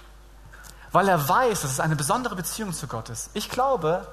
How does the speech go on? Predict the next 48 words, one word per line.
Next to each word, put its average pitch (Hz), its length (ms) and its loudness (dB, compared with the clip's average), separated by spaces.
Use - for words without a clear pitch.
wenn 131 160 -4
Paulus 247 320 0
einen 135 420 -2
Brief 226 300 -8
an 143 80 -6
uns 285 240 -6
schreiben 113 460 -8
würde, 113 200 -8
dann 160 180 2
würde 180 140 2
er 165 80 4
sagen, 151 420 2
„I 139 80 2
C 143 180 -2
F 113 100 -4
München, 110 460 -8
ganz 131 280 -2
ehrlich, 107 340 -8
prophetische 151 720 -4
Rede, 160 260 -2
hey, 220 240 -2
das 226 180 0
ist - 200 -4
gut. 254 400 -6
Ihr 151 100 2
habt's - 320 0
wirklich 247 320 0
drauf. - 460 -8
Ihr 247 160 0
stellt 247 240 4
euch 240 120 2
da 233 80 0
hinten 226 280 -4
hin, 185 320 -2
ihr 233 160 0
hört 226 240 2
auf 220 200 2
Gott, 156 320 0
ihr 196 120 0
habt 202 160 -2
Seminare 202 500 2
dafür, 185 380 -2
das 190 160 -4
ist - 160 -12
alles 269 280 2
absolut 262 400 -2
in 240 120 -4
Ordnung. 135 420 -2